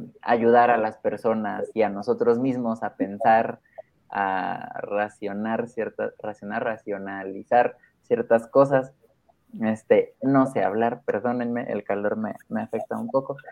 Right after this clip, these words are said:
<laughs> Este, pero justo, co-, ¿cómo ves tú esta cuestión del, del banalizar y politizar un poco el arte? Es, es una conver-, conversación que creo que yo ya he tenido con, con Jonathan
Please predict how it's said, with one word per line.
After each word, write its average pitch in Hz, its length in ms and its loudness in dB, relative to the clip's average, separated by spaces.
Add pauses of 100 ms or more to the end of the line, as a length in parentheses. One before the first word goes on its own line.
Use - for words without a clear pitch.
<laughs> - 240 -10
Este, 151 880 2 (840)
pero 139 600 6 (460)
justo, 196 540 0
co-, 170 240 -2
¿cómo 202 320 -2
ves 151 400 2 (120)
tú 131 280 -2
esta 123 460 -2
cuestión 101 580 -6
del, 92 540 -4 (1000)
del 139 440 0 (1160)
banalizar 139 1160 0
y 165 120 -8
politizar 120 580 -4
un 123 140 -10
poco 117 220 -2
el 104 80 -4
arte? 98 280 -2
Es, 143 100 -4
es 165 140 2
una 185 160 0
conver-, 160 320 -6
conversación 117 500 -4
que 127 340 -8
creo 117 180 -2
que 127 120 -4
yo 117 80 0
ya 117 140 2
he 120 40 0
tenido 110 420 -4
con, - 400 -8
con 110 180 -4
Jonathan 117 500 -4